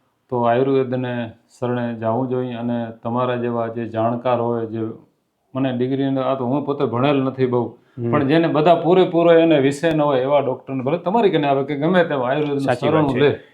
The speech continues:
Speaker 2: અ, ખરેખર જે છે, અ, ઘણા બધા સોશિયલ મીડિયામાં વીડિયો આવતા હોય છે, પણ તમે કોઈ પણ જગ્યાએ આયુર્વેદ સારવાર કરાવો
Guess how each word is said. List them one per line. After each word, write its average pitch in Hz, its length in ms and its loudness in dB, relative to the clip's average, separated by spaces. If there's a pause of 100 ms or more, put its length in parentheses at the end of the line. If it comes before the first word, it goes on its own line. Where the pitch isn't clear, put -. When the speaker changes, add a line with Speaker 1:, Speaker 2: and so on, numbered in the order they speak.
(180)
Speaker 2:
અ, 113 140 -6
ખરેખર 143 500 -2
જે 143 140 -2
છે, 143 400 -2
અ, 127 300 -8
ઘણા 123 260 -6
બધા 139 200 0
સોશિયલ 135 380 -6
મીડિયામાં 127 280 -4
વીડિયો 117 260 -2
આવતા 107 280 -4
હોય 104 160 -6
છે, 165 140 -18
પણ 151 180 -14
તમે 139 240 -8
કોઈ 123 160 -6
પણ 139 200 -4
જગ્યાએ 135 200 -2
આયુર્વેદ 139 200 0
સારવાર 139 300 -4
કરાવો 131 380 2